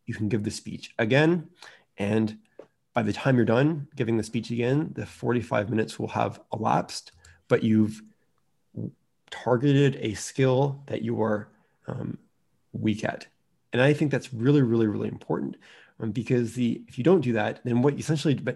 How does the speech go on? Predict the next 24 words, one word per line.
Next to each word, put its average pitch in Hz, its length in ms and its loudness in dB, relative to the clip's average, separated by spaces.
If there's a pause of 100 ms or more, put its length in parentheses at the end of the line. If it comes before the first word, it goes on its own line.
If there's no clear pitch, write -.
end 123 100 0
up 110 100 -2
doing 131 460 0
is 104 220 -6
building 117 440 -2
up 107 160 -6
bad 110 220 -2
habits - 520 -10
and 123 120 -4
getting 117 260 4
really, 131 220 6
really 117 260 4
good 117 320 -2
at - 160 -6
bad 110 200 -4
habits, 139 480 -2 (480)
but - 160 -6
that 120 140 0
does 107 140 -2
not 123 140 6
help 107 220 -2
you 113 100 -2
improve, 110 540 -4 (120)
uh, 117 180 -8